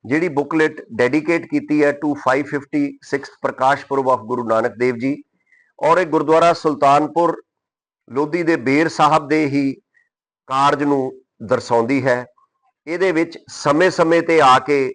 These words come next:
ਜਦੋਂ ਵਾਹਿਗੁਰੂ ਦੀ ਕਿਰਪਾ ਹੋਈ ਹੈ, ਚਾਹੇ ਭੋਰਾ ਸਾਹਿਬ ਦੀ ਤਸਵੀਰ ਹੈ,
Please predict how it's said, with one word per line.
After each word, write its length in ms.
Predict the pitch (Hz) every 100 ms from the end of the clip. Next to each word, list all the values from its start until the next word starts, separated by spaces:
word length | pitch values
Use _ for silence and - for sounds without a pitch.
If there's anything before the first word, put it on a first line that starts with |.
| -
ਜਦੋਂ 480 | - 139 151 143 -
ਵਾਹਿਗੁਰੂ 340 | 127 135 143
ਦੀ 120 | 139
ਕਿਰਪਾ 380 | 143 135 - 139
ਹੋਈ 340 | 117 127 139 131
ਹੈ, 80 |
ਚਾਹੇ 280 | 123 127 123
ਭੋਰਾ 340 | 131 127 110 117
ਸਾਹਿਬ 280 | 131 147
ਦੀ 100 | 143
ਤਸਵੀਰ 460 | 147 139 120 135 135
ਹੈ, 180 | 120